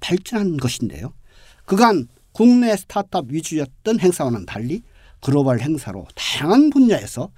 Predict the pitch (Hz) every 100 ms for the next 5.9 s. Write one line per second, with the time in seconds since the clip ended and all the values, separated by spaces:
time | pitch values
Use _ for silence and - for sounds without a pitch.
0 | _ _ _ - 175 - _ 123 131 131
1 | 170 - 127 123 135 135 - - 123 120
2 | 95 - 160 214 - - 104 135 233 _
3 | - - 214 139 - - - - - -
4 | _ - - - - - - _ _ _
5 | _ - 123 349 349 131 147 82